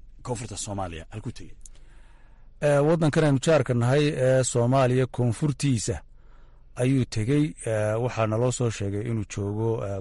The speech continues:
Speaker 2: gobolka Jubbada Dhexe.
Speaker 1: Een, laakiin gobolka Jubbada Dhexe uu ballaarayay, macalin wasiir, haddaad taabato, een, halkee u tuumaysaan?
Speaker 2: Eh, wallaahi dhowr, eh, annaga sida naloo soo sheegay, eh, waxaa naloo sheegay inuu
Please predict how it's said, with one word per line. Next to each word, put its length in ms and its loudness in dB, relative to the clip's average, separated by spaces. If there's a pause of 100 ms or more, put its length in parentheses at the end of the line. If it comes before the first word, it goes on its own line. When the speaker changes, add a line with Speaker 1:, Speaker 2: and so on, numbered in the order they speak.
Speaker 2:
gobolka 540 -4
Jubbada 300 -4
Dhexe. 320 -10 (640)
Speaker 1:
Een, 640 -2
laakiin 260 -2
gobolka 260 0
Jubbada 260 -2
Dhexe 180 -4
uu 80 -2
ballaarayay, 640 -2
macalin 260 -6
wasiir, 240 -6
haddaad 360 0
taabato, 800 -2 (400)
een, 260 -2
halkee 200 -4
u 40 0
tuumaysaan? 380 -8 (920)
Speaker 2:
Eh, 220 4
wallaahi 320 4
dhowr, 380 4
eh, 340 2
annaga 300 2
sida 240 0
naloo 220 4
soo 180 2
sheegay, 540 0
eh, 400 -4 (100)
waxaa 360 -2
naloo 260 0
sheegay 380 -2
inuu 160 0